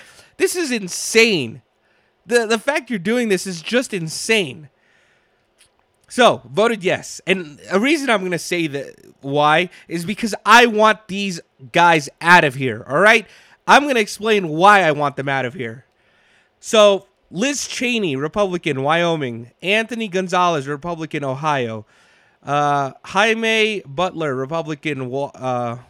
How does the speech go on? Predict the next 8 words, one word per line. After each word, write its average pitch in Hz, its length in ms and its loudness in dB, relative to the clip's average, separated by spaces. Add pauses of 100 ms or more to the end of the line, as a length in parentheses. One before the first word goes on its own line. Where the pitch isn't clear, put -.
(300)
Washington. 143 680 -4 (880)
John 196 640 -2 (500)
Katko, 139 840 -4
Republican, 151 640 -6
New 151 60 -6
York. 143 500 -4 (560)
Adam 196 520 -2 (120)
Kinzinger, 180 920 -6